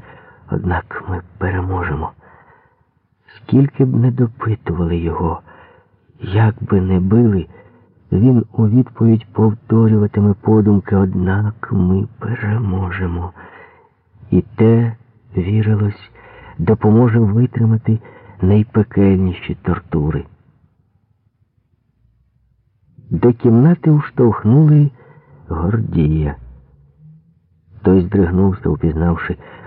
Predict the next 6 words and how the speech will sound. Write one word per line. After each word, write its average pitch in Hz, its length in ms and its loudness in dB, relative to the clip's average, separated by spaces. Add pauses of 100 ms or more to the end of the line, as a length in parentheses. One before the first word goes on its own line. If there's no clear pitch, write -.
(120)
у 90 80 0
жахливо 98 520 0
закривавленій 90 880 0
людині 95 560 2
на 85 160 0
стільці - 720 -6